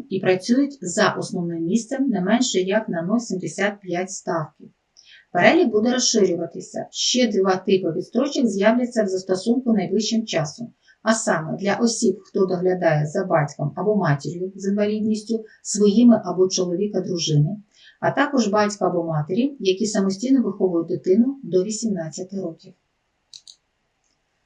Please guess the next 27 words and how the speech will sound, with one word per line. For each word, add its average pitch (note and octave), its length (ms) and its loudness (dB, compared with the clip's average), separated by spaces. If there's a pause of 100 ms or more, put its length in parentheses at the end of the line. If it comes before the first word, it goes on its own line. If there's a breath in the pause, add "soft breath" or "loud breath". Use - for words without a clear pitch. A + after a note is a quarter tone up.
(380)
Для G#3 220 4
тих E4 220 4 (160)
осіб, E3+ 440 -2 (380)
чий A3+ 240 6
тип D#4 220 -2
відстрочки F#3+ 600 2
ще G#3+ 260 2
не G#3+ 180 4
цифровізований, F3+ 880 -2 (100)
а G3 100 -4
також C4+ 400 0
для G#3 140 0
тих, C#4 220 0
хто A3 320 2
не G#3+ 140 4
користується G#3+ 840 0
смартфоном F3 720 -4 (320 soft breath)
або G#3+ 300 2
має C#4 220 6
паперові A#3 500 2
документи F3 640 0
і G3 220 -2
недостатньо G#3 640 0
даних G#3+ 380 2
у F#3+ 60 0
державних F#3+ 540 0
реєстрах, D#3+ 560 -6